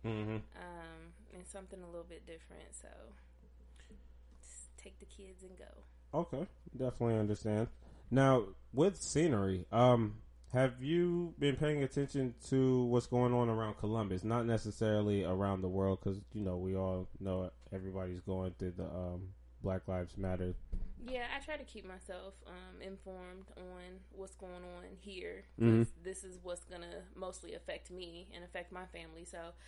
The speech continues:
Speaker 2: I try to, try to make sure that I stay in the know of what's going on.
Speaker 1: Okay. Uh, have you,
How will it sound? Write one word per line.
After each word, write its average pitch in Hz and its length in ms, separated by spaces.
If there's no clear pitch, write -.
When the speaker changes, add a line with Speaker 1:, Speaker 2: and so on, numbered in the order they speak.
Speaker 2:
I 214 100
try 220 180
to, 190 320
try - 220
to 185 80
make 175 160
sure 180 140
that 170 120
I 165 100
stay 170 300
in 165 140
the 170 80
know 165 420
of 175 160
what's 175 160
going 175 240
on. 170 260
Speaker 1:
Okay. 95 240
Uh, 107 220
have 117 160
you, 139 360